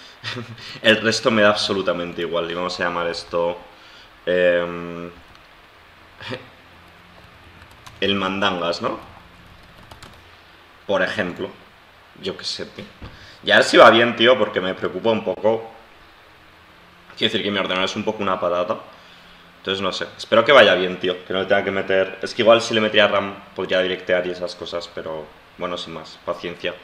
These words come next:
estos días. Ya volverán los directos. <clears throat> En ese aspecto. O sea, pues, no pasa absolutamente nada. Y bueno, me apetecía bastante volver al Crusaders, tío, que hace mucho que no le damos.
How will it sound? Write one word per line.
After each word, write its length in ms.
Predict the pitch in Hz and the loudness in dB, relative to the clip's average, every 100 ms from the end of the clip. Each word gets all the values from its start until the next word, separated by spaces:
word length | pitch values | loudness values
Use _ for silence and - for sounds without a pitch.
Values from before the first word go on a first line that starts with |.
| - | -18
estos 280 | - - 85 | -12 -10 -8
días. 320 | 87 85 - - - - - | -4 -6 -8 -20 -20 -20 -2
Ya 100 | 110 | 2
volverán 260 | 107 104 | 4 4
los 140 | 95 98 | 2 -2
directos. 540 | 92 92 - 104 - - - - - - - - - | -4 -4 -4 -4 -6 -14 -20 -20 -18 -18 -18 -14 -4
<clears throat> 480 | - - 151 113 92 - - - - | -2 2 2 0 -2 -10 -20 -18 -10
En 80 | |
ese 160 | 95 98 | -6 -4
aspecto. 580 | 90 - 90 - 90 90 - | -6 -8 -10 -6 -6 -8 -18
O 40 | |
sea, 240 | - 76 - | -14 -12 -12
pues, 460 | - - - - - - - - - - | -14 -14 -14 -16 -18 -20 -20 -20 -20 -8
no 160 | 101 104 | 0 2
pasa 220 | 107 107 | 4 2
absolutamente 640 | 104 - 92 90 87 87 | 0 -2 -4 -2 -4 -6
nada. 240 | 85 82 - - - - - | -6 -6 -8 -14 -20 -18 0
Y 320 | 123 120 113 | 6 8 8
bueno, 200 | 110 196 | 8 8
me 80 | 156 | 8
apetecía 360 | 113 101 104 131 | 6 4 6 6
bastante 320 | 160 127 127 | 4 0 2
volver 320 | 131 107 117 | 2 6 6
al 260 | 120 107 92 | 8 6 4
Crusaders, 520 | 95 123 139 95 - | -2 -2 0 -2 -4
tío, 120 | 98 | -4
que 100 | 90 | -4
hace 120 | - | -4
mucho 220 | 117 120 | -4 -4
que 60 | 117 | -4
no 60 | 95 | 0
le 60 | |
damos. 400 | 92 107 151 - | 0 0 -2 -6